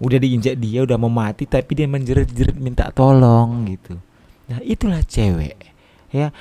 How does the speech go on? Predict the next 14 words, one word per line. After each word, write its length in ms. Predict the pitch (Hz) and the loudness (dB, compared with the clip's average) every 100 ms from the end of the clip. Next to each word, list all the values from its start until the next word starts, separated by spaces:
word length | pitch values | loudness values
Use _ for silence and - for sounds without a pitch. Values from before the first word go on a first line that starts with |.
| - | -4
dari 160 | 147 160 | 0 2
datang 480 | 175 202 214 233 | 2 2 -2 -4
tuh 240 | - 185 180 - | -2 -2 -2 -8
buaya-buaya 720 | 143 143 143 147 147 143 139 | -4 0 0 2 4 4 2
itu 160 | 143 | 0
menolong 640 | 139 131 135 131 117 120 113 95 | -4 -2 0 0 -2 -6 -8 -8
gitu 240 | - 85 | -10 -16
loh. 100 | 80 _ _ _ - | -16 _ _ _ -12
Dia 240 | 135 175 | -8 -6
hanya 80 | 165 | -6
butuh 240 | 135 131 | -6 -8
perhatian 640 | 123 123 117 117 - 123 117 | -8 -6 -6 -8 -6 -6 -4
aja 400 | 131 113 120 110 | -6 0 0 0
gitu. 320 | 92 - _ | -12 -18 _